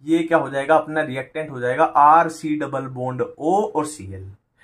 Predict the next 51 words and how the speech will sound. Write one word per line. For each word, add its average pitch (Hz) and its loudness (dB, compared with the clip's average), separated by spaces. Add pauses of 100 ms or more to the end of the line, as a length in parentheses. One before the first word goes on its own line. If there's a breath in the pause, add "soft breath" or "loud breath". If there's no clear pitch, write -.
(140 soft breath)
तो 190 -10
ये 190 -2
है 180 2
अपनी 165 0
reaction। 113 -6
और 147 -4
rose 170 2
से 175 -2
अपने 143 -2
को 143 -6
क्या 120 -4
याद 113 -4
आ 104 -8
जाएगा 107 -8
कि 156 -10
ये 135 -8
reaction 120 -4
rosenmund 127 -6
वाली 120 -4
reaction 101 -8
है - -20 (240 soft breath)
ना, 139 2
राहुल 120 2
को 123 -4
कल 151 -2 (220 loud breath)
land 135 -4
यानी 127 -6
जमीन 120 -8
पर 156 2
रोज 127 -8
यानी 123 -4
गुलाब 120 -2
का 117 -8
फूल 110 -12
मिला। 90 -18 (160 soft breath)
सारी 170 2
बातें 143 0
हमें 131 -10
पता 120 -8
चल 123 -10
चुकी 151 -4
हैं, 175 0
Product 156 -2
अपने 143 -8
पास 143 -6
है, 175 -4
reactant 131 -6
अपने - -12
पास 120 -8
है, 175 0
reagent 135 -4